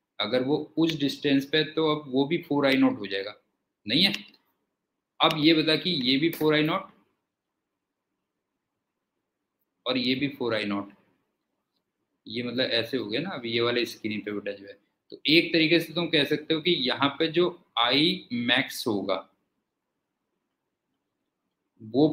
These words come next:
फिर फ़ोर टाइम्स फ़ोर आई नॉट ऐसे कह सकते हो, ऐसे कह सकते हो, मतलब सिक्सटीन आई नॉट होगा, क्यों? और आई की जो minimum value होगी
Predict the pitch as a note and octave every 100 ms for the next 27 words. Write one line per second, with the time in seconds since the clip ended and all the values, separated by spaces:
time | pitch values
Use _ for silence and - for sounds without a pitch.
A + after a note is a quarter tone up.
0 | F3 F#3+ F#3+ - - D3+ G#3 A3 - D#3
1 | F3 G3+ - - - D#3 D3+ C3 B2 B2
2 | - - C3+ - A#2 F#2+ F#2+ - - G2
3 | _ _ _ _ _ _ _ _ _ _
4 | _ _ _ _ A2+ A#2 D3+ D3+ D3 C#3+
5 | C3 - C#3+ F#3+ - C3 E3 E3+ - -
6 | - G#3 F#3+ D3+ D3+ C#3 G#2+ F#2+ G2 E3+
7 | F#3 - - _ _ _ _ _ _ _
8 | _ _ _ _ _ _ _ _ _ _
9 | _ _ _ _ _ _ _ _ _ _
10 | _ _ _ _ _ _ - A2+ A2+ -
11 | - _ _ _ _ A#2+ C#3+ F3 G3+ G3
12 | G3+ E3+ D#3+ F#3+ F#3+ E3 D3 A#2 G2